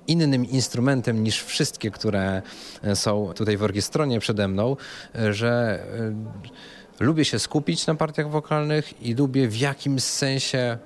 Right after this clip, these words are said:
w pewnym momencie pracy nad partyturą oddać trochę dowodzenie na scenie. W tym sensie być bardziej towarzyszem i akompaniatorem niż,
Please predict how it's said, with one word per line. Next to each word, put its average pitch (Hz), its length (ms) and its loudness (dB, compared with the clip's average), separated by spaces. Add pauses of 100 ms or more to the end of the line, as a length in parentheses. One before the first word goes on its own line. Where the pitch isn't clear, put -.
w - 120 -20
pewnym 123 540 2
momencie 127 420 2
pracy 123 360 -2
nad 117 240 -2 (140)
partyturą 123 540 0 (280)
oddać 143 440 2
trochę 123 240 0
dowodzenie 113 480 2
na 95 100 0
scenie. 85 460 -4
W - 60 -20
tym 101 140 -4
sensie 113 280 0
być 113 200 -2
bardziej 127 540 2
towarzyszem 127 800 0
i 101 600 0
akompaniatorem 120 960 0
niż, 127 340 -2